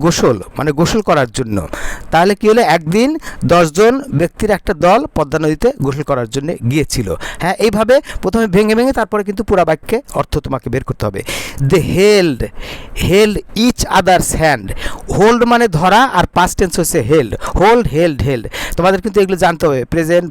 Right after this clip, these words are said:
ফর্ম, পাস্ট ফর্ম, পাস্ট পার্টিসিপল ফর্ম। They held each other's hand, তারা ধরেছিল একজন অপরের হাত। While, while মানে সক-, সময়ে, কোন সময়ে?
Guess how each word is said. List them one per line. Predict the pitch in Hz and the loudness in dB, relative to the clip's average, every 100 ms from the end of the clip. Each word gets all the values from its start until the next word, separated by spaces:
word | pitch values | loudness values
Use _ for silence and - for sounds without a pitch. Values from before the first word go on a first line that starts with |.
| 180 | 0
ফর্ম, | 165 160 - | 0 0 -2
পাস্ট | 160 - | -4 -4
ফর্ম, | 165 160 151 | -2 -2 -2
পাস্ট | 156 - 156 | -6 -6 -6
পার্টিসিপল | 131 - - 127 - | -6 -6 -6 -6 -4
ফর্ম। | 113 - - - - - - | -6 -6 -10 -10 -8 -6 0
They | 160 151 185 | 2 2 4
held | 233 240 - 196 | 2 2 -4 -2
each | 240 - - | -2 -2 -2
other's | 175 170 151 - | 2 2 2 0
hand, | 156 117 - - - - | 0 0 -4 -8 -8 -2
তারা | 175 190 139 | 2 2 2
ধরেছিল | 185 208 - 226 254 320 - - - - - - - 175 | 4 4 2 4 4 4 0 -8 -10 -12 -14 -12 -2 0
একজন | 156 214 240 165 | 2 2 2 0
অপরের | 165 156 123 | 2 2 2
হাত। | 147 120 - - - 170 | 2 0 -2 -6 -2 2
While, | 202 156 123 | 4 4 2
while | 180 214 214 | 2 2 2
মানে | 214 - | -2 -2
সক-, | - 190 - 240 - - - - - - | 0 -2 -2 -12 -8 -6 -6 -8 -8 -2
সময়ে, | 190 170 131 110 | 0 2 2 2
কোন | 180 180 | 0 0
সময়ে? | 208 220 | 2 2